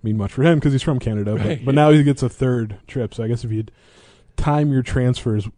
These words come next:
Speaker 1: well enough that you can exploit the teams can only go every four years.
Speaker 2: Every four years, right?
Speaker 1: Yeah.
Speaker 2: Well, uh, Scott, I think we're, um,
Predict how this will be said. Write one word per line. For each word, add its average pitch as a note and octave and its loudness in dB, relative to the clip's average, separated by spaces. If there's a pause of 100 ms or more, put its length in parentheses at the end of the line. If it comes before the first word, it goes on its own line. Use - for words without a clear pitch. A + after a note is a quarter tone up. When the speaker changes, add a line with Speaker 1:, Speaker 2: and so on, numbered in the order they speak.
(340)
Speaker 1:
well A2 0
enough G2+ -2
that G#2 -6
you G2 -2
can G2 -4 (160)
exploit A2+ -4
the G#2 -6
teams A2+ -4
can G#2+ -6
only G2+ -4
go G2+ -2
every G2+ -4
four G#2 -4
years. G2 -4
Speaker 2:
Every C#3 -4
four A#2+ -10
years, A#2 -16 (120)
right? D3 -18 (260)
Speaker 1:
Yeah. E2 -14 (600)
Speaker 2:
Well, G3 -2 (140)
uh, D3+ -4 (260)
Scott, G#3 -2
I D3+ -2
think F#3 -8
we're, D#3 -4
um, C3 -6